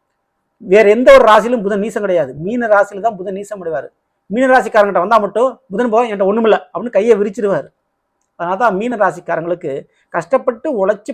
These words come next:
பணத்தை சம்பாதிச்சு வைப்பீங்க, ஆனா அதை சேர்த்து வைக்கக்கூடிய விஷயத்துல கோட்டை விடுவீர்கள், கணக்கு வழக்கு விஷயத்துல கோட்டை விடுவீர்கள், உறவுகளுக்காக விட்டு கொடுக்குற விஷயத்துல கோட்டை விடுவீங்க. சரிங்களா?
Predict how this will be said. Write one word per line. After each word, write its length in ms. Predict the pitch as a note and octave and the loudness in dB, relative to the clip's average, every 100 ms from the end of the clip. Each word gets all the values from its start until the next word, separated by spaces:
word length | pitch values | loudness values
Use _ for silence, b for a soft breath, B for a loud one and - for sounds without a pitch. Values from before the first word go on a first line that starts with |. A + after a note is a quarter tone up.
| - | -12
பணத்தை 260 | F#3 A3 A3 | -10 -8 -8
சம்பாதிச்சு 400 | F3 G3 A#3 A#3 | -8 -4 -4 -4
வைப்பீங்க, 340 | F3 A3+ G#3 D3 - _ _ _ _ _ _ | -10 -8 -8 -10 -14 _ _ _ _ _ _
ஆனா 140 | A3+ B3+ | 4 4
அதை 100 | F#3+ G3+ - | 4 0 -4
சேர்த்து 300 | D4+ F4+ - | -2 -2 0
வைக்கக்கூடிய 380 | C#4+ A#3 A3 G3+ | -2 -2 -4 -6
விஷயத்துல 240 | F#3 B3 - | -6 -10 -4
கோட்டை 300 | A#3 A#3 A#3 G3+ | -2 0 -2 -2
விடுவீர்கள், 420 | D#3 D3 - - _ _ _ | -6 -14 -18 -20 _ _ _
கணக்கு 340 | - B3 D#4 C#4 | 2 4 4 4
வழக்கு 260 | C4 A#3 A3 | 4 4 0
விஷயத்துல 260 | G3+ A#3 A#3+ | -6 -6 -6
கோட்டை 300 | A3+ G#3+ A3 G3 | -4 -4 -4 -6
விடுவீர்கள், 440 | D#3 D#3+ D3+ D#3 _ _ _ _ _ _ D#3+ | -8 -10 -16 -20 _ _ _ _ _ _ 4
உறவுகளுக்காக 680 | A3 D#4 D#4 C#4+ C4+ C4+ A#3 | 6 8 10 8 8 6 4
விட்டு 180 | G3+ F4+ | 2 -2
கொடுக்குற 300 | D#4 C4+ B3 | 0 0 -2
விஷயத்துல 260 | G3+ G#3 A3+ - | -4 -6 -8 -2
கோட்டை 260 | G#3+ G#3+ F#3 | -4 -2 -4
விடுவீங்க. 320 | E3+ D#3+ C#3 _ _ _ _ _ _ _ _ E3+ | -4 -10 -14 _ _ _ _ _ _ _ _ -14
சரிங்களா? 260 | D#3+ F3 | -8 -8